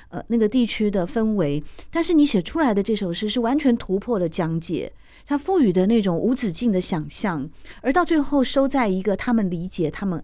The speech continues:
爱，这样子的悲悯的一种，我觉得是几乎已经是出神入化的，这可能也跟你后来的心境，已经不断的修行，每天打坐十五分钟之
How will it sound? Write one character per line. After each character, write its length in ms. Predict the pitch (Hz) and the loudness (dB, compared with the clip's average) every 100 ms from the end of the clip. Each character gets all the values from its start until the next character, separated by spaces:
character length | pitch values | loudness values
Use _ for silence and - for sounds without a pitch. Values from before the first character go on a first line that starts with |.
| - | -6
爱， 320 | 208 175 202 - - - | -4 -4 -8 -18 -20 -20
这 120 | - | -2
样 160 | 370 320 | 4 4
子 160 | 269 208 | 4 4
的 160 | 208 185 - | 4 2 -6
悲 120 | - 311 | -2 2
悯 400 | 311 302 185 165 | 4 4 2 0
的 280 | 165 151 - | 0 -2 -4
一 120 | 214 | -4
种， 320 | 226 190 143 - _ - - | -2 -2 -2 -8 _ -20 -14
我 100 | - | -2
觉 140 | 277 381 | 2 2
得 140 | 427 | 2
是 180 | 311 330 | 0 -2
几 200 | 254 349 | 2 0
乎 220 | 349 269 | 2 2
已 80 | 269 | 2
经 220 | 175 208 | 2 -2
是 180 | 233 220 | -2 -4
出 220 | - 269 | -6 -6
神 180 | 262 160 | -2 -2
入 220 | 185 226 | 0 0
化 320 | 185 - 208 | -2 -2 -2
的， 180 | 139 87 | -2 -6
这 140 | 117 302 | -6 -6
可 220 | - - | -2 0
能 100 | 240 | 2
也 100 | 285 | 2
跟 140 | 208 | 4
你 100 | 240 | 2
后 180 | 160 285 | 2 2
来 140 | 190 | 2
的 80 | 160 | 0
心 300 | 196 - 220 | -2 0 2
境， 320 | 226 240 175 | 2 -2 -2
已 60 | 160 | -2
经 160 | 156 247 | -2 -2
不 100 | 226 | 2
断 180 | 294 | 2
的 80 | 226 | 2
修 300 | 190 - 220 | 0 2 0
行， 260 | 233 - 160 | 0 -4 -4
每 140 | 165 | -2
天 180 | 156 247 | 0 0
打 220 | 247 139 | 0 -4
坐 220 | - 233 | 2 2
十 160 | 190 - | 2 0
五 120 | 202 | 0
分 220 | 165 220 | 4 4
钟 140 | 220 311 349 359 494 | 6 4 4 0 2
之 160 | - | 4